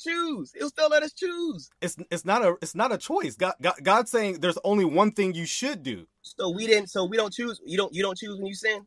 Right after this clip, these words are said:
Speaker 2: That's, that's, you, you're, you're conflating what I'm saying. Li-, listen to what I'm saying. Here's what I'm saying.
Speaker 1: I
Speaker 2: I'm
Speaker 1: didn't conf-, you're conflating what I'm
Speaker 2: No,
Speaker 1: saying.
Speaker 2: I'm, I'm explaining
Speaker 1: Oh
Speaker 2: my
Speaker 1: my gosh,
Speaker 2: position.
Speaker 1: this is a circle.
Speaker 2: Here, here's
Speaker 1: Wrap
Speaker 2: what
Speaker 1: it
Speaker 2: I'm s-
Speaker 1: up, bro, 'cause I'm about to get off.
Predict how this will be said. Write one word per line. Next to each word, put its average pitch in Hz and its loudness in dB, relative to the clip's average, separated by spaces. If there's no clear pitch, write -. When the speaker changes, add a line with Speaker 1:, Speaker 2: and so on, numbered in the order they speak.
Speaker 2:
That's, 170 -2
that's, 151 -2
you, 147 -8
you're, 139 -8
you're 139 -8
conflating 156 -2
what 127 -4
I'm 107 -8
saying. 107 -8
Li-, 160 -6
listen 175 -4
to 165 0
what 160 2
I'm 139 -2
saying. 101 -8
Here's 151 -4
what 143 -4
I'm 120 -10
saying. 92 -14
Speaker 1:
I 170 4
Speaker 2:
I'm 180 4
Speaker 1:
didn't 381 4
conf-, 320 0
you're 339 8
conflating 339 4
what 311 -2
I'm 381 2
Speaker 2:
No, 285 2
Speaker 1:
saying. 120 0
Speaker 2:
I'm, 226 6
I'm 311 10
explaining 262 8
Speaker 1:
Oh - 6
Speaker 2:
my 285 8
Speaker 1:
my 359 8
gosh, 240 2
Speaker 2:
position. 185 0
Speaker 1:
this 196 -4
is 139 -12
a 117 -14
circle. 139 -4
Speaker 2:
Here, 208 2
here's 220 6
Speaker 1:
Wrap 220 10
Speaker 2:
what 180 8
Speaker 1:
it - -
Speaker 2:
I'm 190 12
s- 175 10
Speaker 1:
up, 160 -2
bro, 160 8
'cause 139 -6
I'm 165 2
about 156 2
to 143 2
get 139 2
off. 127 0